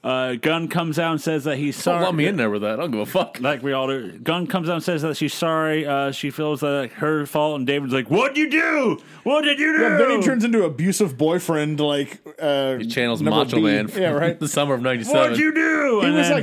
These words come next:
Speaker 3: like, calm and weird, but a little, like, worried, to, like, just abusive piece of shit in, like, two seconds.
Speaker 2: So the storyline is he has bipolar disorder? That's the
Speaker 3: Yes.
Speaker 2: storyline?
Speaker 3: Yeah.
Speaker 1: Yep. And then Stacy Keibler,
Speaker 3: So
Speaker 1: Miss
Speaker 3: actually explain
Speaker 1: Hancock,
Speaker 3: the career arc.
Speaker 1: comes out and sa-, says that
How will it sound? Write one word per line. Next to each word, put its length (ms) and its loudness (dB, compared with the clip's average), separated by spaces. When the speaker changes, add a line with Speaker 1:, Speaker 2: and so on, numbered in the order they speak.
Speaker 3:
like, 160 -10
calm 440 0
and 160 0
weird, 300 0
but 100 0
a 40 2
little, 340 0
like, 220 -4
worried, 520 0
to, 100 2
like, 160 2
just 140 -8
abusive 640 -2
piece 240 -2
of 80 0
shit 360 -2
in, 80 -6
like, 180 -4
two 220 0
seconds. 380 0
Speaker 2:
So 200 -4
the 80 -2
storyline 340 0
is 80 -4
he 80 -2
has 100 -2
bipolar 440 -2
disorder? 340 -4
That's 220 -2
the 80 0
Speaker 3:
Yes. 100 0
Speaker 2:
storyline? 240 -4
Speaker 3:
Yeah. 380 -8
Speaker 1:
Yep. 300 0
And 180 0
then 180 -2
Stacy 540 -4
Keibler, 640 -2
Speaker 3:
So 60 -4
Speaker 1:
Miss 200 0
Speaker 3:
actually 160 2
explain 220 0
Speaker 1:
Hancock, 140 2
Speaker 3:
the 60 -2
career 300 -2
arc. 240 -8
Speaker 1:
comes 360 -2
out 320 0
and 180 -2
sa-, 240 -2
says 360 -2
that 300 0